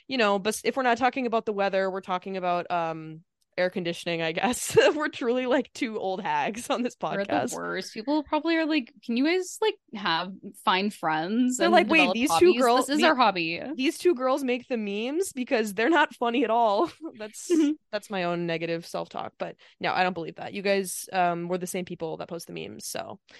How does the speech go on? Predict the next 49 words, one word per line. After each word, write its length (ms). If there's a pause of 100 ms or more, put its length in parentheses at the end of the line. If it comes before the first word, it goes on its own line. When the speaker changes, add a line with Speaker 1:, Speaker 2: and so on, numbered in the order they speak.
(160)
Speaker 1:
if 120
you 80
get 140
it, 80
you 60
get 140
it. 240
If 160
you 60
don't, 160
you 80
don't. 260 (480)
But 220
Speaker 2:
Yeah, 100 (160)
throwback 360
to 100
that. 680
Who, 380 (100)
who 300
coined 400
Speaker 1:
originated 440
Speaker 2:
that? 0
Speaker 1:
that? 340 (460)
Uh, 720
it's 260
Speaker 2:
I 100
wanted 180
to 100
say 80
Speaker 1:
definitely 380
Speaker 2:
Trisha 40
Paytas, 140
but 80
I 60
know 140
it's 200
not. 400 (320)
Speaker 1:
Yeah, 180
I 120
don't. 240
No, 180
a 60
ha-, 200
uh, 220
H 160
R 100
H 160
Collection, 520 (240)
right? 160